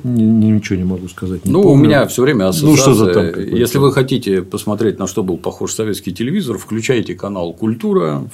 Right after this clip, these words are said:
Speaker 2: во время какого-нибудь праздника, и вот там, если
Speaker 1: Ну.
Speaker 2: ток-шоу выкинуть, где там кто-то
Speaker 1: Нет,
Speaker 2: что-то
Speaker 1: ну,
Speaker 2: рассказывает,
Speaker 1: "Культура"
Speaker 2: вот
Speaker 1: там
Speaker 2: там
Speaker 1: всё-таки это ж, ух, это, ого, нет, тут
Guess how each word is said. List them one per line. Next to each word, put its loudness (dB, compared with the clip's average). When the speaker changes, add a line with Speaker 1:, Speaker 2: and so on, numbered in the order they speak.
Speaker 2:
во -2
время -2
какого-нибудь -6
праздника, -4
и -2
вот -4
там, -6
если 4
Speaker 1:
Ну. 2
Speaker 2:
ток-шоу 4
выкинуть, 0
где -4
там -10
кто-то -10
Speaker 1:
Нет, -6
Speaker 2:
что-то -2
Speaker 1:
ну, -2
Speaker 2:
рассказывает, -4
Speaker 1:
"Культура" 4
Speaker 2:
вот 0
Speaker 1:
там 2
Speaker 2:
там 4
Speaker 1:
всё-таки 0
это -2
ж, -8
ух, -6
это, 0
ого, 0
нет, 4
тут 0